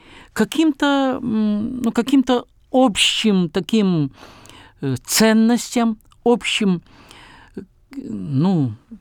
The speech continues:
героям, общим звездам, которые являются проводниками вроде бы культуры. Значит, п-, сегодня в обществе, м, неверующем обществе,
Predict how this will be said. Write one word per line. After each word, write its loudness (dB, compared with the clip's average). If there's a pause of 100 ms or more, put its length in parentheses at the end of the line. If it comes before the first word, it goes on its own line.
(160)
героям, 2 (320)
общим 0
звездам, 0 (1000)
которые 0
являются 0
проводниками 0
вроде 0
бы -4
культуры. -6 (800)
Значит, -4
п-, 0
сегодня 2
в -6
обществе, -2 (180)
м, -2
неверующем 2
обществе, -4